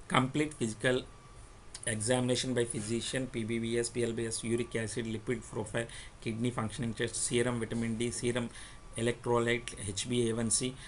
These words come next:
ఆ, hydro profile, liver function test, అన్నీ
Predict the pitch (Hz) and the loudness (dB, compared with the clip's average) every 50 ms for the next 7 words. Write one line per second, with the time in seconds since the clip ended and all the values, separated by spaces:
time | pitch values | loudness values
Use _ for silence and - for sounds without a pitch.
0 | - - - - - 131 123 117 113 113 113 110 110 107 107 107 107 104 107 95 | -14 -14 -14 -10 -6 -4 -4 -2 -2 -2 -2 -2 -2 -2 -2 -2 -2 -2 -4 -4
1 | 95 - 117 - - - - 113 113 110 123 127 123 - 117 117 107 - - 123 | -6 -8 -10 -10 -6 -2 0 2 2 2 2 2 2 0 -2 -6 -4 0 2 2
2 | 120 120 120 113 110 107 110 123 120 - 123 117 110 - 117 117 104 123 113 - | 2 2 2 0 0 0 0 -2 -2 -2 -2 -2 -2 -2 -2 -2 -2 -2 -4 -4
3 | - - - 120 135 147 147 135 | -6 -8 -6 -4 -4 -2 -2 -2